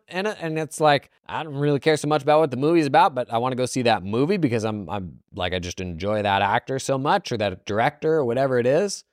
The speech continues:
And the opposite of that is stuff that is transactional, right? So if they're just coming to you for information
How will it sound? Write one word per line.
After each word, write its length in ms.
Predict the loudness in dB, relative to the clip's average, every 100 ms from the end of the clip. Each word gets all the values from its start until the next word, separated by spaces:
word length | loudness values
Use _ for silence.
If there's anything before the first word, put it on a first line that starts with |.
| _
And 160 | -4 0
the 140 | 2
opposite 480 | 4 4 2 2 2
of 120 | 2
that 280 | 2 4 2 0
is 180 | -4
stuff 400 | -4 -4 0 0 0
that 240 | 0 2
is 440 | 4 2 0 -6 -12 _
transactional, 800 | -8 -4 -2 -2 -2 -6 -16 -18 _ _ -4
right? 280 | 2 2 0 _ _
So 320 | 0 4 4
if 320 | 4 2 2 -10 _ _
they're 120 | 0 2
just 160 | 2
coming 240 | 0 0 2
to 60 |
you 100 | 2
for 160 | 2 -2
information 800 | -2 -4 -4 -4 -6 -8 -12